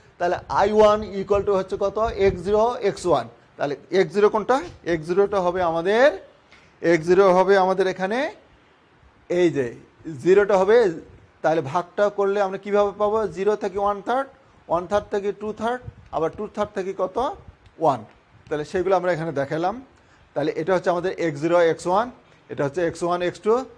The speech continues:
এটা হচ্ছে এক্স থ্রি, এক্স ফোর। তাহলে এইবার আসি আমরা এই সূত্রটা প্রয়োগ করি, ডেল্টা আর is equal to এক্স আর মাইনাস এক্স আর মাইনাস ওয়ান। এখানে যেহেতু আমাদের তিনটা আছে, তাহলে আর ওয়ান, আর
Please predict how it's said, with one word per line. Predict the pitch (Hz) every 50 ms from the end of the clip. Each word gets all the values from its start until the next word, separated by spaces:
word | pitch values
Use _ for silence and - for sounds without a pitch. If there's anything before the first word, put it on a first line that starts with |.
| - - _ -
এটা | 135 143 151
হচ্ছে | 147 - 170 151
এক্স | 151 - -
থ্রি, | - 175 202 240 277 - - 156
এক্স | 151 - - - -
ফোর। | 160 135 107 - _ _ _ _ _ _ _ _
তাহলে | - 135 139 156
এইবার | 180 185 185 190 185
আসি | 180 170 160 202 185
আমরা | 175 175 180 180
এই | 175 175
সূত্রটা | - 196 170 - 175 180 180 180
প্রয়োগ | 180 170 185 180 -
করি, | 196 202 233 247
ডেল্টা | 185 151 165 156 139 170 165 165
আর | 165
is | 160 160 151
equal | 165 170 160 151 185
to | 196 214 233 - -
এক্স | 156 - - 165
আর | 165 156
মাইনাস | 156 156 160 156 160 170 156 165
এক্স | 160 165 -
আর | 160
মাইনাস | 160 160 160 165 170 160 170
ওয়ান। | 185 196 220 233 247 - _ - - - - _ _ _ _ _ _ _ _ -
এখানে | - 131 165 170 170
যেহেতু | 143 160 170 180 175 185
আমাদের | 170 175 170 170 175 170 160 160 - _ _ _ _ _ _ _ _
তিনটা | 180 175 170 165 190 185
আছে, | 180 175 - 208 208 220
তাহলে | - 170 165 165
আর | 156 131 143 160 160
ওয়ান, | 170 175 180 185 196 202 190
আর | 147 151